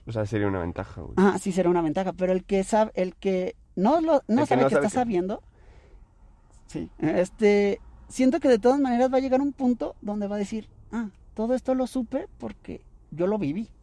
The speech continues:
Speaker 2: O yo, o, o tal vez lo supe por esto, lo que me pasó en tal
Speaker 1: Ujú.
Speaker 2: día. Entonces, al final de cuentas, siento que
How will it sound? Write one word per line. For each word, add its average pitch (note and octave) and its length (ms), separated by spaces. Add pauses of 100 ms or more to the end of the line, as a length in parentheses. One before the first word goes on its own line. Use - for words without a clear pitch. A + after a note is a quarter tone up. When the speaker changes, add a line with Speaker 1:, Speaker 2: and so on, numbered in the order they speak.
(340)
Speaker 2:
O D#3 120
yo, F#3 300
o, E3+ 440
o F#3 160
tal A#3+ 220
vez C4+ 100
lo A#3+ 100
supe G3+ 220
por F3+ 240
esto, - 560
lo G#3 220
que G#3 100
me G#3 100
pasó G#3 300
en G3+ 140
tal F#3+ 160
Speaker 1:
Ujú. D#3+ 120
Speaker 2:
día. E3 100 (760)
Entonces, A#3+ 540 (300)
al A3 80
final B3+ 200
de C4+ 60
cuentas, C#4 220
siento C#4 260
que - 240